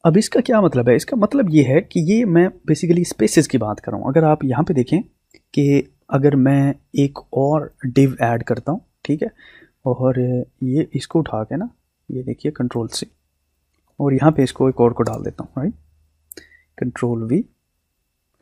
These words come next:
ठीक है, और टू of टू की बजाय मैं यहाँ पे कह देता हूँ कि ये थर्ड है, ठीक है, थर्ड कॉलम, कॉलम, ठीक है, और इसको कह देता हूँ कि इसकी स्पेसेस भी थ्री है। मैं इसको सेव करता हूँ, ऊपर आते हैं, इसको रिफ्रेश करता हूँ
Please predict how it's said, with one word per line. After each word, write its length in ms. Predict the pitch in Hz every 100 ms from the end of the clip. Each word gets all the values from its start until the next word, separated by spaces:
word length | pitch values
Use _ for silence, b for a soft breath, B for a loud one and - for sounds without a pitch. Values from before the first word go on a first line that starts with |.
| _ _ -
ठीक 160 | 156
है, 60 | 147
और 280 | - 131 131
टू 180 | - 160
of 100 | 151
टू 100 | 156
की 140 | 143 143
बजाय 280 | 135 127 123
मैं 160 | 120
यहाँ 160 | 117 123
पे 100 | 123
कह 160 | 117
देता 240 | 113 110 110
हूँ 100 | 110
कि 140 | -
ये 380 | 113 113 120 120 - _ _ _ _ _ _ _ _ _ _ _ _ _ _ _ _ _ _ _ _ -
थर्ड 260 | - 98 -
है, 80 | - _ - -
ठीक 160 | 190
है, 120 | 175 - b b b b -
थर्ड 200 | 143 127
कॉलम, 260 | 123 110 95 _ _ _ _ _ _ _ _ _
कॉलम, 300 | - 85 - - _ -
ठीक 180 | 110 190
है, 80 | - _ _ _ _
और 360 | 135 127 127 127 -
इसको 240 | 180 - 170
कह 140 | 151
देता 200 | 143 143
हूँ 60 | 156
कि 80 | 160
इसकी 220 | - 185
स्पेसेस 380 | - 165 165 151
भी 120 | 165
थ्री 180 | 156 123
है। 100 | 104
मैं 120 | 110
इसको 180 | 123 -
सेव 180 | - 123
करता 240 | 139 135
हूँ, 120 | 175 165
ऊपर 260 | 139 135
आते 200 | 131 -
हैं, 80 | 170
इसको 200 | 151 -
रिफ्रेश 300 | 127 - 104
करता 260 | 123 127
हूँ 80 | -